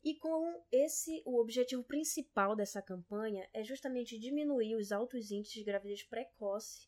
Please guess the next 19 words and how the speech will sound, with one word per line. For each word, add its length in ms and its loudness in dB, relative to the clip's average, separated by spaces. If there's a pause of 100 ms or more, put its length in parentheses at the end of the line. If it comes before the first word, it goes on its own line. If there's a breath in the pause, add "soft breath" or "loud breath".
no 160 0
Brasil. 540 0
É, 340 -2
então, 320 2
Gabriel, 580 2 (680)
sabendo 520 -6
que 300 -4
essa 240 -2
questão 500 0
da 540 0
abstinência 600 0
sexual, 880 0
ela 200 -2
tem 220 -2
gerado 560 -2
comentários 720 -6
polêmicos 880 2
a 40 -4
respeito 600 -6